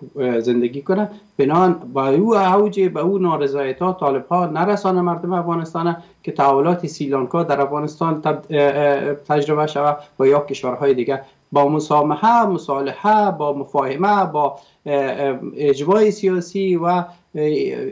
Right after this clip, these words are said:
ایجاد یک حکومت فراگیر ملی با اشتراک، مشارکت سیاسی با همه گروه‌ها و اقوام و احزاب سیاسی و شخصیت‌های ملی و علمی و اکادمیک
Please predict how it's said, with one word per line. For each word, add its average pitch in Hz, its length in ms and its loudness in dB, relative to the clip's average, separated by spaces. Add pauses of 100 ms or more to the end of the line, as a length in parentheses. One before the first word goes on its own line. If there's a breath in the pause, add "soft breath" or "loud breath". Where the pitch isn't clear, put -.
(260)
ایجاد 196 440 2
یک 170 220 2
حکومت 170 580 -2
فراگیر 175 640 0
ملی 185 400 2
با 143 260 -2
اشتراک، 156 500 -6
مشارکت 151 680 -2
سیاسی 190 520 0
با 147 200 -2
همه 196 240 2
گروه‌ها 180 540 2
و 170 60 2
اقوام 165 440 -2
و 160 40 0
احزاب 156 440 2
سیاسی 165 560 -2 (220 loud breath)
و 160 60 -2
شخصیت‌های 165 580 0
ملی 151 400 2
و 165 100 2
علمی 160 440 2
و 156 60 0
اکادمیک 147 600 0